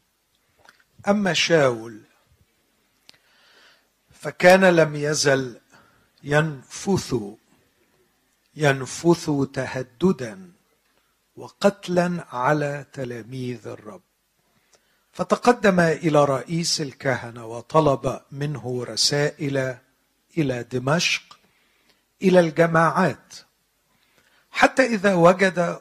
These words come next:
أناسا من الطريق"، أي من المسيحية، "من الطريق رجالا أو نساء يسوقهم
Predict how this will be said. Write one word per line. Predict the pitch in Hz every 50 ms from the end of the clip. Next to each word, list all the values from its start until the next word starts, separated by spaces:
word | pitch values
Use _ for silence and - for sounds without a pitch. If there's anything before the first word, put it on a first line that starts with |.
| _ -
أناسا | 160 147 147 151 151 156 165 165 147 - - 160 151
من | 151 151 151 139 135 131 131
الطريق"، | 127 - _ - 127 117 113 127 143 151 160 151 - - - 151 151 143 143 143 131 _ _ _ _ -
أي | 131 117 113
من | 110 123 120
المسيحية، | 117 120 117 _ _ 117 117 - - - - - - - 143 147 139 131 131 127 131 _ _ _ _ _ _ _ _ _ _ _ _ -
"من | 151 156 160
الطريق | 160 - - 175 175 208 247 233 - - - _ - - _ _ -
رجالا | 139 139 127 156 156 165 175 175 175 170 170 170 165 160 151 _ _ _ _ _ -
أو | 170 185 196
نساء | 196 196 - - 226 240 214 143 - - - 107 101 95 95 _ _ _ _ _ _ _ _ _ _ _ _ _ _ _ _ _ _ _ _ _ -
يسوقهم | 135 143 147 135 - - - 202 233 262 247 247 - - 240 220 202 - 233 226 220 214 220 233